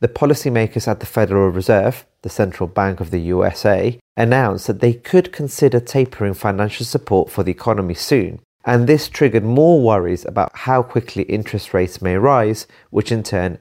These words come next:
impacted markets last week. The S and P five hundred returned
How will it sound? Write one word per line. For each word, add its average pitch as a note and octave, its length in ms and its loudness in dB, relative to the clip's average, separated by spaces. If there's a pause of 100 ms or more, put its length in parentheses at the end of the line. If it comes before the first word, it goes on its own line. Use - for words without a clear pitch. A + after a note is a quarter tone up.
impacted F2 580 -4
markets D#2+ 500 -4
last E2 300 -4
week. E2+ 300 -4 (420)
The A2 160 6
S A2 160 2
and G#2+ 140 0
P G#2+ 100 -2
five G2+ 240 -2
hundred A2 360 0
returned G#2 500 0